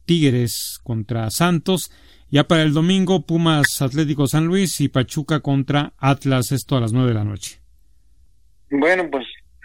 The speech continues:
Speaker 2: aquí terminamos por hoy, nada más recalcarte que si San Luis gana, pues sería otro equipo más que gana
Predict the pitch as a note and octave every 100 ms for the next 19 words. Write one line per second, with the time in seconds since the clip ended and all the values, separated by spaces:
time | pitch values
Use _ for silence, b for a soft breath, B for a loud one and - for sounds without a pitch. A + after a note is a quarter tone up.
0 | - _ _ - D3+ D3+ - D#3 D3+ F3+
1 | F3+ D#3+ - E3 G3 G3 F#3 F#3 E3+ D3+
2 | - D3+ C#3+ F3+ F3+ E3 - C#3+ C3 -
3 | _ _ D#3 C#3+ D3 D#3 G3 F#3 G3+ G#3
4 | G#3 E3 - D3 E3 F3 E3+ _ _ _
5 | _ _ _ F3+ F3+ E3 D#3 F#3+ E3 D#3+
6 | F3 - D3 E3 E3 D3